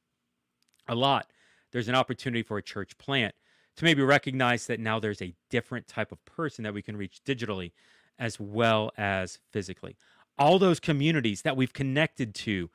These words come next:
in step two, all those digital communities that we were now part of for purpose of driving towards a physical location. Maybe some of those that wouldn't come to the physical location, maybe now you have an opportunity to be the church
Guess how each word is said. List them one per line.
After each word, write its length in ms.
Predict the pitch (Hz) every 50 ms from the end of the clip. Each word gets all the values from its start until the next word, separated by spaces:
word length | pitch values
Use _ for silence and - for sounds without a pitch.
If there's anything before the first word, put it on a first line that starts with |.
| _ _ _ _ _ _
in 200 | - 170 175 180
step 400 | - - - 170 156 151 - _ _ -
two, 420 | - - 165 165 151 110 90 87 -
all 160 | 113 127 160
those 160 | 160 170 151 -
digital 340 | - 160 147 - 165 160
communities 580 | - - 151 151 165 165 143 117 113 101 87 - - - - - _ _
that 200 | - 147 147 135
we 100 | 135 143
were 160 | 147 135 131 135
now 200 | 135 120 117 107
part 520 | - - - - - - 175 190 190 160
of 280 | 117 98 90 90 87 - _ _ _ _ _
for 140 | _ 143 135
purpose 380 | - - 156 143 - 135 - -
of 100 | 117 101
driving 400 | - 135 127 131 131 127 131 117
towards 260 | - - 117 107 101
a 60 | 101
physical 400 | - - 120 107 117 - 107 104
location. 640 | 98 95 90 - - - 123 127 - - 98 95 92 - _ _ _ - - - - -
Maybe 200 | 160 170 180 170
some 180 | - 185 170
of 80 | 165 151
those 300 | 143 156 151 151 - -
that 180 | 151 127 -
wouldn't 260 | 131 131 165 160 151 -
come 160 | 147 156 151
to 40 | 151
the 80 | 135 -
physical 340 | - 156 143 127 - 143
location, 720 | 135 131 123 - - - 156 196 - - - 95 92 101 - _ _ _ _ _ _ _ _ _
maybe 220 | - 139 135 147 147 139 139 -
now 160 | 147 135 131
you 100 | 127 123
have 120 | 120 110
an 60 | 120
opportunity 640 | 120 117 - 123 113 - - 123 113 107 98 107 101
to 360 | - - - 117 107 104 107
be 420 | 107 123 120 104 - 123 120 131 143
the 200 | 123 123 110 104
church 540 | - - - - 95 87 92 - - -